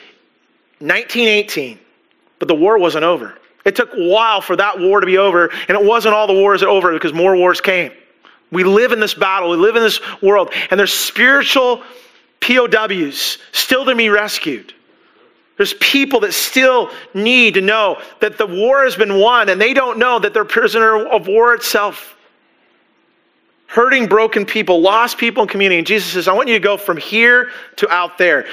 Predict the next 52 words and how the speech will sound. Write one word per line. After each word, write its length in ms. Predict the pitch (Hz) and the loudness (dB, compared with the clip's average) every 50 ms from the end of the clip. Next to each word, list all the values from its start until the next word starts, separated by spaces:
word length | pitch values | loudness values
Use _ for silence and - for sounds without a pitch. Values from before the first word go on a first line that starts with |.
| - 170 | -16 -8
From 240 | - - 220 214 202 | -4 -4 -4 -2 0
your 160 | 208 226 233 | 0 0 0
Jerusalem. 680 | 190 - 240 247 233 247 269 285 262 - - 196 175 165 | 0 0 0 0 2 2 2 2 0 0 0 0 0 2
What's 160 | 190 214 - | 0 0 0
our 80 | 240 233 | 0 -2
Jerusalem? 580 | 185 180 208 233 240 - - 190 160 143 131 139 | -2 -2 -2 -2 -2 0 -2 -2 -4 -4 -6 -2
Right 320 | 143 160 175 190 196 180 | 0 2 2 2 0 0
here. 400 | 160 180 185 180 156 120 - - - - - - | 0 2 2 2 0 -2 -4 -10 -18 -20 -10 -4
Jerusalem 500 | - - 214 214 233 240 - - 220 196 | -2 -2 0 0 -2 -2 -2 -2 -2 -2
sits 280 | - - 208 170 - - | -2 -2 -2 -2 -4 -4
right, 400 | 147 151 180 202 214 220 220 - | 0 2 2 2 2 0 -2 -2
we're 180 | 214 226 220 | -2 0 0
in, 100 | 202 165 - - - - - | -2 -2 -6 -10 -8 -2 0
we're 120 | 220 226 | 2 2
in 80 | 233 214 | 2 0
the 80 | 196 | -2
ground 640 | 160 151 127 - 170 160 214 233 247 262 269 262 240 | -4 -4 -8 -4 -2 0 0 2 2 2 0 0 -2
zero 480 | 175 175 202 226 214 185 160 147 147 151 | -2 0 0 0 2 2 2 2 2 2
where 120 | 165 170 | 2 0
Jerusalem 500 | 160 160 170 190 202 190 180 - 190 175 | 0 2 2 2 2 0 0 -2 0 0
is 140 | 175 165 - | 0 0 0
for 200 | - - 165 156 | 0 0 2 2
us. 200 | 143 120 - - | 0 0 -4 -10
It's 80 | - - | -8 -4
called 200 | - 180 170 139 | -2 -2 0 0
Birch 240 | 170 160 160 - - | 0 0 0 0 -2
Bay. 220 | 147 120 101 - - - _ _ _ _ _ - - - - - - - - - - - - _ _ _ | -2 -2 -2 -4 -10 -20 _ _ _ _ _ -20 -20 -20 -20 -20 -20 -20 -20 -20 -20 -20 -20 _ _ _
Judea. 520 | - 220 226 185 254 262 247 202 147 120 - - - - _ _ _ _ _ _ - - _ _ _ _ _ _ _ _ _ _ _ _ _ _ _ _ _ - 185 - _ _ - | -2 -2 0 0 2 2 2 0 0 -4 -8 -14 -20 -20 _ _ _ _ _ _ -20 -20 _ _ _ _ _ _ _ _ _ _ _ _ _ _ _ _ _ -20 -20 -20 _ _ -8
Some 160 | - 202 202 | -4 -2 -2
of 60 | 202 | -2
us 120 | 196 - 202 | 0 0 0
live 120 | 202 185 | 0 0
in 60 | 190 | -2
Ferndale. 380 | - - 214 208 202 180 160 143 | -2 -2 -2 0 0 0 -2 -2
Some 160 | - 202 196 | -2 0 0
of 100 | 208 196 | 0 -2
us 140 | 175 - - | -2 -2 -2
live 180 | 190 202 190 | 0 0 0
in 100 | 190 190 | 0 -2
Custer. 340 | 175 - 202 196 - - 170 | 0 0 0 0 -2 -4 -8
Some 180 | 143 - 180 185 | -6 -4 -2 -2
of 80 | 196 | -2
us 160 | 196 196 - 196 | -2 -4 -2 0
live 140 | 196 190 | 0 0
in 60 | 185 175 | 0 -2
Blaine. 300 | 175 180 190 185 180 160 | 0 0 2 2 0 -2
Some 160 | - 185 180 | -2 -2 -2
of 40 | 202 | -2
us 140 | 180 - - | 0 2 2
live 140 | 196 190 190 | 2 2 2
over 160 | 196 180 175 | 2 2 2
here. 200 | 170 196 180 | 0 0 -2